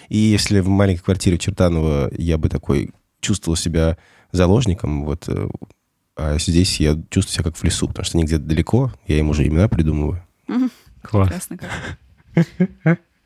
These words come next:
Speaker 2: А я, а я
Speaker 3: Ох.
Speaker 2: хожу, э, в дом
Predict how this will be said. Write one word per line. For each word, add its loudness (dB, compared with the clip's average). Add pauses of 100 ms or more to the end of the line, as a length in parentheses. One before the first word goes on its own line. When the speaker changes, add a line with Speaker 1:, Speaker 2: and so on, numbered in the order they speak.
(280)
Speaker 2:
А 0
я, -4
а -2
я 6
Speaker 3:
Ох. 4
Speaker 2:
хожу, 0 (320)
э, -2 (220)
в -8
дом 0